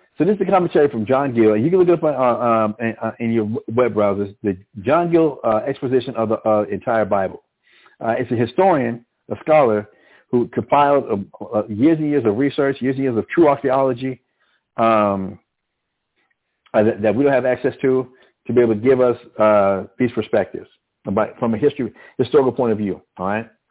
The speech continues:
So this is Proverbs chapter eighteen, verse, Proverbs, I'm slow down. This is Proverbs chapter eighteen and verse two from the John Gill Bible, uh, commentary. So when the scripture says,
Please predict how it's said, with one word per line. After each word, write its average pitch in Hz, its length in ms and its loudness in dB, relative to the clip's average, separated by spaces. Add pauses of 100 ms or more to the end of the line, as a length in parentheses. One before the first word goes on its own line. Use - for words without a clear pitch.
(440)
So 135 320 2
this 170 120 2
is 180 120 -8
Proverbs 175 280 0
chapter 139 200 0
eighteen, 156 220 -2
verse, 143 180 0 (920)
Proverbs, 147 380 0
I'm 113 220 -2
slow 151 100 0
down. 95 260 -2 (720)
This 113 120 -6
is 120 160 -2
Proverbs 147 400 2
chapter 117 200 -2
eighteen 123 220 -6
and 110 80 -4
verse 101 220 -2
two 85 220 -4 (1800)
from 143 100 -2
the 120 80 0
John 131 380 -2
Gill 123 180 4
Bible, 117 400 -2
uh, 98 260 -4
commentary. 104 500 -6 (1160)
So 156 100 0
when 139 120 -4
the 117 60 -6
scripture 220 360 -4
says, 131 280 0